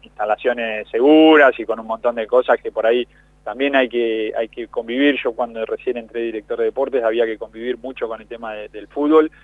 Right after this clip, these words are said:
y, y en ese momento era complicado porque teníamos medio como que pedir permiso en algunos espacios, ¿viste?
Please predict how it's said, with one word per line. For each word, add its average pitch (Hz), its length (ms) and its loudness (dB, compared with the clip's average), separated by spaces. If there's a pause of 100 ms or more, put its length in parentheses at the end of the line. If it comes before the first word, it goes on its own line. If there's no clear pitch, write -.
(420)
y, 107 300 -18
y 107 160 -8
en 123 100 -4
ese 143 340 0
momento 165 720 2
era 127 300 0 (100)
complicado 170 840 4
porque 110 460 -12 (100)
teníamos 113 480 -10
medio 117 220 -6
como 107 260 -12
que 104 220 -10
pedir 120 320 -6
permiso 127 460 -4
en 113 80 -8
algunos 117 360 -4
espacios, 131 640 4
¿viste? 117 260 -10